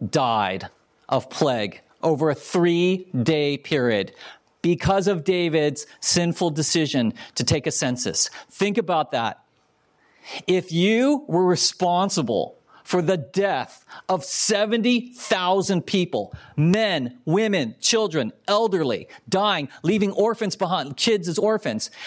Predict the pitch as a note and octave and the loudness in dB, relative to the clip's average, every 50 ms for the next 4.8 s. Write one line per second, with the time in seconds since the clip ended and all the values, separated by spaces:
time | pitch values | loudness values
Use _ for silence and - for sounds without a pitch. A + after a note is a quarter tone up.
0 | - - - C#3+ D#3+ D#3+ G#3+ C4 D#4+ D#4 D4+ A3+ - - - - F#3+ F3+ G3+ A3+ | -12 -4 0 2 2 4 4 4 4 2 2 0 0 0 -4 -2 0 2 2 2
1 | A3 - G3+ D#3+ D#3+ - - F3+ E3 E3 E3 F#3 G3 G3+ - - G3 E3 F3+ F3 | 0 0 -2 -2 -2 -4 -2 0 0 0 2 0 0 -2 0 -2 -2 0 2 0
2 | D#3+ - - - G3 A#3+ C4 C4+ G3+ G#3+ A3 G#3 G3 G3+ - - G#3 G#3 F3 C3+ | 0 0 -2 -2 0 2 2 2 2 2 2 2 0 -2 -4 -2 0 2 2 0
3 | B2 A#2+ - - - - - - C#3 C3 C#3+ G3+ B3+ C#4 C4 D#4 C#4 B3 B3+ G#3 | 0 -2 -6 -14 -18 -18 -10 -2 0 2 4 4 2 0 -2 -4 -2 0 0 0
4 | - - G#3 B3+ C#4 G#3 D#3 C#3+ B2 A#2+ - - A#2 - - | 0 0 0 0 0 0 0 -2 -4 -2 -4 -6 -6 -6 -8